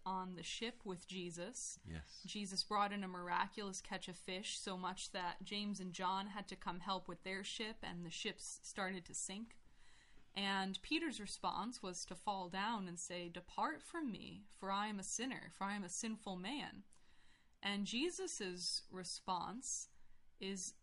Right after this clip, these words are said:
Speaker 1: "Don't be afraid. From now on, you will be fishing for people. You will be a fisher of men." So th-, I love it because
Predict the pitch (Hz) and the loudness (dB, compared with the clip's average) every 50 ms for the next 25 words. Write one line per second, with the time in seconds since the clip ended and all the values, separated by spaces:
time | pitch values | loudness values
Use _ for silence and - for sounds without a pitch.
0 | - - - 170 214 208 226 240 - 214 202 226 226 220 214 - - - 254 294 | -14 -14 -6 -2 0 2 2 0 0 -2 0 2 2 2 0 0 -2 0 2 2
1 | 285 190 - - 160 - 208 - - - - 226 214 208 196 190 190 196 208 240 | 2 2 0 -2 -4 -6 -10 -14 -14 -6 -2 0 2 2 4 4 6 6 6 6
2 | 262 240 208 190 185 185 185 185 - - - 180 185 202 247 277 247 190 180 170 | 6 6 4 4 4 4 2 -2 -4 -8 -8 -6 -2 0 2 2 2 2 2 0
3 | 180 208 240 254 - - _ - - - - - - 202 202 202 196 175 165 196 | 0 -2 -6 -10 -14 -18 _ -20 -20 -20 -14 -6 -2 0 2 2 2 2 0 -2
4 | 190 185 185 - - - - - - - - - - 226 214 - - 220 202 196 | 0 0 -2 -4 -6 -10 -16 -18 -18 -18 -10 -4 -2 0 0 2 0 0 -2 -2
5 | - - 180 170 - - - 262 277 269 - 160 151 165 160 165 185 208 226 226 | -2 -4 -4 -4 -4 -4 -2 -2 -2 -2 -4 -4 -4 -2 -4 -2 -2 -2 -2 0
6 | 214 214 180 175 190 185 175 - - - 208 202 - - 185 180 175 170 175 185 | 0 -2 -2 -2 -2 -2 -4 -4 -2 -2 0 0 0 0 0 -2 -2 -4 -2 0
7 | 196 208 185 151 - 170 190 - - - - - - - - - - 226 214 208 | 2 2 2 0 -2 -8 -10 -12 -16 -20 -20 -20 -20 -16 -10 -4 0 2 2 2
8 | 220 196 190 - - - - - - - 214 220 220 208 226 277 339 311 262 208 | 2 0 -2 -8 -12 -18 -20 -4 0 0 2 2 2 4 4 4 6 6 4 2
9 | 196 196 - 196 202 214 208 - 226 202 208 190 - | 0 0 -2 -4 -6 -6 -4 -2 -2 -2 -2 -4 -6